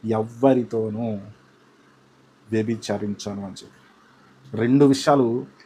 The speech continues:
దీని ద్వారా తెలుస్తున్నాయి. ఒకటి, మాట తీరు, చెప్పే మాట తీరును బట్టే మనిషి అర్థం చేసుకోవడానికి మొగ్గు చూపుతాడు.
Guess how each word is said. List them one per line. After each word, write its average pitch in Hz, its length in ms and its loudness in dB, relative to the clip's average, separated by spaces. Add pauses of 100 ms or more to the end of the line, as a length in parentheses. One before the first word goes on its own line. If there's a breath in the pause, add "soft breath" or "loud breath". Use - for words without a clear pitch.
దీని 120 180 2
ద్వారా 117 180 4
తెలుస్తున్నాయి. 104 440 -6 (100)
ఒకటి, 202 280 -2 (920)
మాట 117 420 2
తీరు, 107 180 -8 (440)
చెప్పే 143 260 4
మాట 127 340 0
తీరును 131 360 2
బట్టే 127 500 2 (300 soft breath)
మనిషి 156 460 2 (540)
అర్థం 165 340 0
చేసుకోవడానికి 120 520 -2
మొగ్గు 120 200 0
చూపుతాడు. 104 380 -12